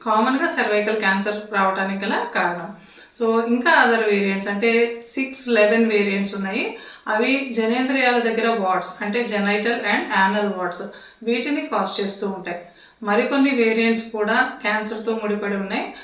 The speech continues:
So, అవి థర్టీ వన్, థర్టీ త్రీ, ఫార్టీ ఫైవ్, ఫిఫ్టీ టూ and ఫిఫ్టీ ఎయిట్.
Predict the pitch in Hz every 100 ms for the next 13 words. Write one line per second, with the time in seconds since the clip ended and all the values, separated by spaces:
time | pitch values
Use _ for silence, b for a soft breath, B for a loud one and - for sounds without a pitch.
0 | B - 214 202 208 214 214 208 208 240
1 | 247 247 233 226 233 220 226 226 233 -
2 | - 185 180 226 214 214 220 - - 214
3 | - 226 233 262 262 196 214 208 220 190
4 | 170 170